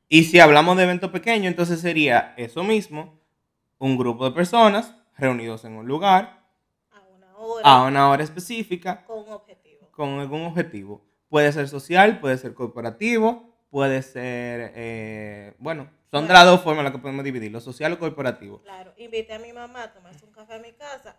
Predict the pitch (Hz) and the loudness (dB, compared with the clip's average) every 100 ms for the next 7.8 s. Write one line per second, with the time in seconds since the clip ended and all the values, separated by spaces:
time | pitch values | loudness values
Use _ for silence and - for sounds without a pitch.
0 | _ 233 _ 202 180 160 175 220 247 _ | _ -20 _ _ _ _ _ _ _ _
1 | _ _ _ _ _ _ _ _ - 214 | _ _ _ _ _ _ _ _ -12 -12
2 | 214 220 226 254 262 247 247 247 254 320 | -10 -12 -12 -16 -10 -10 -8 -8 -4 -4
3 | 294 294 220 - 226 254 269 381 240 233 | -6 -12 -20 -20 _ -20 -18 -18 -20 _
4 | 196 170 170 190 196 175 175 185 190 208 | -20 -20 -20 -20 -20 -20 _ -20 -18 -20
5 | 202 190 _ 196 214 233 240 220 196 208 | -20 _ _ -16 -16 -18 -16 -16 -16 -20
6 | 208 185 175 180 175 190 226 254 240 196 | -20 -20 -20 _ -20 -20 -20 -18 -20 _
7 | _ 185 185 180 185 185 220 | _ -20 -20 -20 -20 _ -20